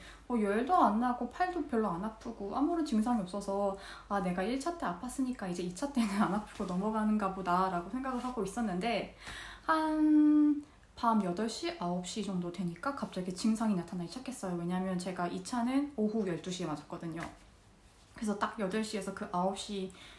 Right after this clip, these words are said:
넘어 시간 사이에 증상이 나타나기 시작했는데 첫 번째는 열이 나기 시작했어요. 그래서 저는 최고로 열이 많이 났을 때는 삼십칠 점 오 도까지 찍어서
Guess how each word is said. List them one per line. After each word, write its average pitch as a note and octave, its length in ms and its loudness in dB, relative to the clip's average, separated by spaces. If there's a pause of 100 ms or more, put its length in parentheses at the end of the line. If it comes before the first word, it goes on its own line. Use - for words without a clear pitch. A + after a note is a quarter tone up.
(140)
넘어 G#3+ 380 2
시간 B3 400 0
사이에 C#4 720 0 (720)
증상이 B3+ 420 4
나타나기 G#3 360 2
시작했는데 A#3+ 420 2
첫 D4 200 0
번째는 D4 540 8
열이 A3 600 4
나기 F3+ 240 -2
시작했어요. F#3+ 480 -6
그래서 F#3+ 240 -4
저는 F#3 300 0
최고로 D#4 520 2
열이 F#3 220 4
많이 F3 240 0
났을 F3 260 -4
때는 A3 380 0
삼십칠 D4+ 500 0
점 A3 220 0
오 G3+ 120 0
도까지 G#3+ 360 -2
찍어서 A#3 540 -2